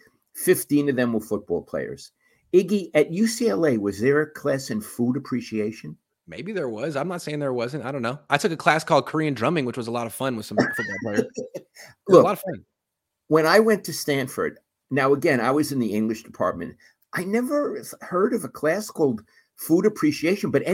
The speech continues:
Speaker 1: anyway,
Speaker 2: just
Speaker 1: this
Speaker 2: go and
Speaker 1: guy
Speaker 2: you, you went there and you would eat? Pass, fail?
Speaker 1: I don't know, but here's what happened. He had to do a paper,
Speaker 2: Uh-huh.
Speaker 1: and he handed in his paper on food appreciation to Aaron Rodgers.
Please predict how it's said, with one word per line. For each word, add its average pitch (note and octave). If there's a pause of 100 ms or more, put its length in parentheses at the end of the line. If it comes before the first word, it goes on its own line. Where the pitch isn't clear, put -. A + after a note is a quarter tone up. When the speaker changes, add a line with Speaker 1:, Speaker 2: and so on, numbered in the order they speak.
Speaker 1:
anyway, -
Speaker 2:
just -
Speaker 1:
this G#3
Speaker 2:
go G3
and -
Speaker 1:
guy C3+
Speaker 2:
you, C3+
you C#3
went C#3
there D3
and C#3
you C#3
would A#2
eat? D3 (540)
Pass, C#3+
fail? D#3+ (280)
Speaker 1:
I B3+
don't D4+
know, F4+ (160)
but C3
here's B3+
what G3+
happened. G3+ (340)
He E3+
had D#3+
to G#3+ (140)
do D3+
a D#3+
paper, F#2+ (260)
Speaker 2:
Uh-huh. G2 (380)
Speaker 1:
and B2+
he C#3
handed B2+
in D#3
his D3
paper G#2+
on G2+
food A2+
appreciation F#2+
to A#2
Aaron B2
Rodgers. A#2+